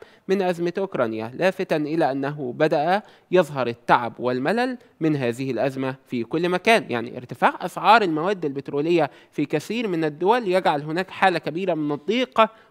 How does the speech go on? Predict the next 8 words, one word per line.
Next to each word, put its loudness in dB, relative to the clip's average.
والضجر 4
لدى 4
شعوب -2
العالم 2
أجمع 0
جراء 6
هذه -2
الحرب. -4